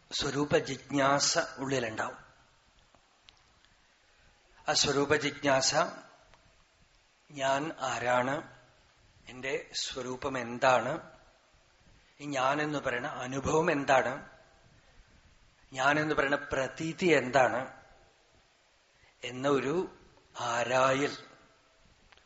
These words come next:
അകമയ്ക്ക് സംസ്കാരവശാലുണ്ടാവും. ഭക്തി പ്രാമുഖ്യാണെങ്കിൽ ഞാൻ എന്നുള്ള ഈ അഭിമാനം ആത്മനിവേദനം ചെയ്യും. ഏത് രണ്ട് മാർഗം ഏതായാലും വേണ്ടില്ല,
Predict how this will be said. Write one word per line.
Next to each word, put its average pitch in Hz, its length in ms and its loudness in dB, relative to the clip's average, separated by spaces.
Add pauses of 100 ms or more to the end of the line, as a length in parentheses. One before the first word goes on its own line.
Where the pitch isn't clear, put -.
(140)
അകമയ്ക്ക് 127 460 -4
സംസ്കാരവശാലുണ്ടാവും. 127 1500 -2 (1000)
ഭക്തി - 480 -10
പ്രാമുഖ്യാണെങ്കിൽ 139 840 4 (340)
ഞാൻ 127 260 -2
എന്നുള്ള 131 300 0
ഈ 127 140 -2
അഭിമാനം 120 920 -4 (260)
ആത്മനിവേദനം 120 1160 -6
ചെയ്യും. - 300 -8 (2500)
ഏത് 147 340 -2
രണ്ട് 135 340 0
മാർഗം 147 500 4
ഏതായാലും 139 680 6
വേണ്ടില്ല, 110 420 -4